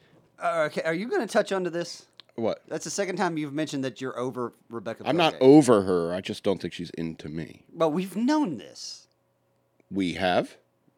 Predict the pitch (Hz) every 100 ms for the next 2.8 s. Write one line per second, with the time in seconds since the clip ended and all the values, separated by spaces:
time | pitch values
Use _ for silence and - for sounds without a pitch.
0 | _ 110 87 69 67 90 269 - - -
1 | - - _ - 107 104 285 240 - 185
2 | 139 180 320 311 285 131 78